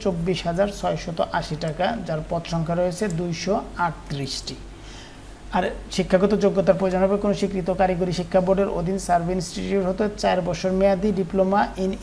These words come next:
engineering পরীক্ষায় উত্তীর্ণ। আর এই পদটির জন্য আপনারা অনলাইনের মাধ্যমে আবেদন করতে পারবেন। একলা মে দুই হাজার চব্বিশ এই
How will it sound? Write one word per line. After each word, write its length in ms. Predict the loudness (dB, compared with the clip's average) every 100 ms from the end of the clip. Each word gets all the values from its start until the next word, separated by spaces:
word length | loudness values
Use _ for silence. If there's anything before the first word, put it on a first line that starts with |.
| -2
engineering 540 | 0 2 4 4 2 -2 -2
পরীক্ষায় 520 | -4 -4 -6 -4 -4 -4 -8
উত্তীর্ণ। 400 | -6 -6 -6 -8 -12 -14 -18 -18 -18 -18 -18 -18 -16 -14 -14 -14 -14 -16 -16 -8 -2
আর 60 | -2 0 2
এই 80 | 2 0 2
পদটির 420 | 2 4 2 2 2
জন্য 200 | 0 0 0 -2 -6 -14 -12 -10
আপনারা 340 | -4 2 4 4 4 2
অনলাইনের 380 | 4 6 6 6 4
মাধ্যমে 400 | 4 6 6 4 0 -6 -14 -16 -16 -4 2
আবেদন 260 | 4 2 2
করতে 200 | 0 -2 -2
পারবেন। 340 | -2 0 0 0 -4 -10 -16 -16 -16 -16 -16 -16 -16 -16 -18 -18 -16 -14 -14 -14 -16 -16 -2 0
একলা 220 | 4 6 6
মে 80 | 6 4
দুই 80 | 4
হাজার 160 | 4 4 2
চব্বিশ 460 | 0 0 2 0 -2 -6 -8 -12 -14 -6
এই 80 | -2